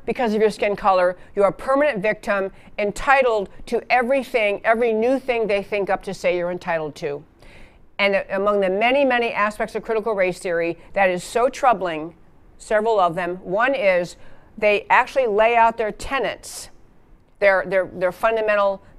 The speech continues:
uh, things they believe in, the critical race theory advocates. And I went over this the other day on the show because one of them basically says, when white people engage in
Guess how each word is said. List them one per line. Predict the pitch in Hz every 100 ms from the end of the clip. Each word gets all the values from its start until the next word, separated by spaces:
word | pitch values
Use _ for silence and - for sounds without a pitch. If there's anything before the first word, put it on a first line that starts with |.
| -
uh, | 185 156 147 -
things | 233 233
they | 226 214
believe | 202 208 226 190
in, | 160
the | 156
critical | - 233 202
race | 190 214
theory | - 175 -
advocates. | 170 165 190 170 - - - -
And | 185
I | 190
went | 202
over | 302 311
this | 196
the | 208
other | 202
day | 202
on | 190
the |
show | 185 - 320
because | 233 233 202 185
one | 190 330
of | 415 196
them | 180 175 - -
basically | 170 277 330 349 277 240
says, | 277 226 160 165 - - - - - - _
when | 185 254 349 320
white | 269 269 -
people | - 269 202 143 - - _ - - - 208
engage | 208 170 233 247 175 - - - - -
in | 220 208 196